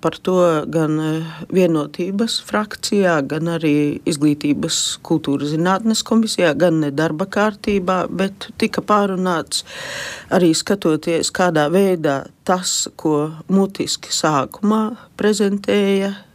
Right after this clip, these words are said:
Ainārs Dimants. Starp citu, Ainārim šodien ir vārdiena. Apsveicu Aināru Dimantu vārdienā, izmantojot izdevību. U-, un tas, ko ieraudzījām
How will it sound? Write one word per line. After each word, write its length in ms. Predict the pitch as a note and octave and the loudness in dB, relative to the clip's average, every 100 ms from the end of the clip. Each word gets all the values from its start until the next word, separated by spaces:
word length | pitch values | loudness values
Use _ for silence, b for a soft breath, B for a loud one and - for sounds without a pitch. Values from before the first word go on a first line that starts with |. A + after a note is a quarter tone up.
| _ | _
Ainārs 640 | F#3+ G3 F#3+ D#3+ E3 - - | -2 0 0 -2 -4 -6 -2
Dimants. 520 | F3 E3+ D3+ - - - | 0 0 -2 -4 -8 -8
Starp 300 | - - - | -8 -8 -8
citu, 240 | - - E3 | -8 -2 0
Ainārim 640 | E3+ D#3+ D3 D3 - D#3 | 2 0 -2 -4 -6 -4
šodien 460 | - D#3+ C#3+ D3+ | -4 0 0 0
ir 120 | D3 C#3+ | -2 0
vārdiena. 640 | C#3 C3+ E3+ A3 A#3 A3+ B B B - | 0 2 4 4 4 0 B B B -8
Apsveicu 500 | D#3 E3+ E3 - E3 | -2 0 0 0 -2
Aināru 340 | D#3+ D3 C#3+ | 0 0 0
Dimantu 520 | D#3+ D#3+ C#3 D#3 - | 0 0 0 -4 -2
vārdienā, 520 | D3+ D#3 G3 A3+ A#3 | -2 0 2 4 2
izmantojot 600 | A3+ A3+ A3 A3 G#3 G3+ | 2 2 2 2 0 0
izdevību. 560 | G#3+ F#3+ G3 F#3 E3+ F#3+ B B B B B B - | -2 0 2 2 0 -4 B B B B B B 4
U-, 340 | G3 F#3+ F3+ - | 6 6 2 0
un 160 | F#3 F#3 | -2 0
tas, 280 | G#3+ A3 - | -2 -2 -4
ko 480 | - D#3+ D#3 D3 - - - _ _ G3+ | -2 0 2 2 -2 -8 -14 _ _ 2
ieraudzījām 1000 | G3 E3 C#3+ C#3 D#3 C#3+ B2 - E3 | 4 4 0 0 -2 -2 -2 -6 -10